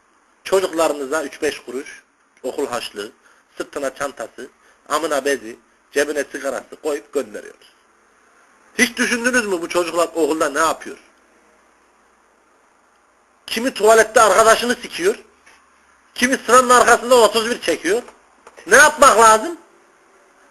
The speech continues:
Biz de çocuklara uysak okulu altı bin öğrenci olacak altmış bin öğrenci.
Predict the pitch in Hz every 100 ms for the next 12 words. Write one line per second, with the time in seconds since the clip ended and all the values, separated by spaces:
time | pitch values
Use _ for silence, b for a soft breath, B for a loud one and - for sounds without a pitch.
0 | _ - 226 240 262 262 262 247 285 285
1 | 240 202 262 302 - 202 262 294 277 -
2 | b b - 226 320 320 262 240 233 247
3 | 277 247 269 285 240 233 277 247 220 175
4 | 131 101